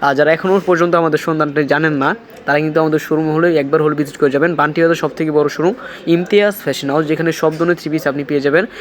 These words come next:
একদম রিজনেবল প্রাইসে। বান্টি বাজার কিন্তু অনেক ব্যবসায়ী আছে, ছোট বড় অনেক ব্যবসায়ী আছে, আর তাদের সবার কাছ থেকে আমরা দশ টাকা হইলেও, আহ, কমে বিক্রি করি।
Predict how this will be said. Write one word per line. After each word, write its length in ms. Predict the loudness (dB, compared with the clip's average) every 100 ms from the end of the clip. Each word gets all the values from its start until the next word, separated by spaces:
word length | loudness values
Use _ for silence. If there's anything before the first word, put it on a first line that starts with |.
| -4
একদম 400 | -2 0 0 2
রিজনেবল 420 | 2 2 2 2
প্রাইসে। 320 | 2 0 0 -6 -14 -12 -2
বান্টি 300 | -2 2 2
বাজার 160 | 2
কিন্তু 220 | 0 0
অনেক 220 | 2 2 0
ব্যবসায়ী 360 | 0 0 0
আছে, 180 | 0 -4
ছোট 240 | -6 -4
বড় 200 | 0 2
অনেক 180 | 2 2
ব্যবসায়ী 300 | 0 0 2
আছে, 220 | 2 0 -4 -8 -6
আর 100 | -2
তাদের 220 | 2 2 2
সবার 320 | 2 2 2
কাছ 180 | 0 2
থেকে 160 | 2
আমরা 180 | 2 2
দশ 280 | 2 0 2
টাকা 180 | 4 4
হইলেও, 280 | 6 4 2 -8 -4
আহ, 100 | -2
কমে 320 | 2 4 4
বিক্রি 260 | 2 0 2
করি। 220 | 2